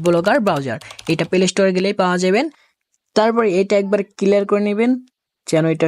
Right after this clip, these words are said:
সব কিছু ফ্রেশভাবে হয়। দেখেন আমি এখন ফ্রেশ করে নেব ক্লিয়ার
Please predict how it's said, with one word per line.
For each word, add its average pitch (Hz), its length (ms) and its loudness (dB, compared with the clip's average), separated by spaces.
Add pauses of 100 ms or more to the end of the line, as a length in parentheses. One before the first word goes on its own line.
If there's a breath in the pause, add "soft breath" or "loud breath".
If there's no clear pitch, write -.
সব 156 200 0
কিছু 175 140 -2 (100)
ফ্রেশভাবে 165 540 0 (100)
হয়। 185 200 -2 (840 soft breath)
দেখেন 160 240 0
আমি 175 180 2
এখন 180 220 0
ফ্রেশ 180 240 2
করে 175 140 -2
নেব 180 120 -2 (580)
ক্লিয়ার 160 280 2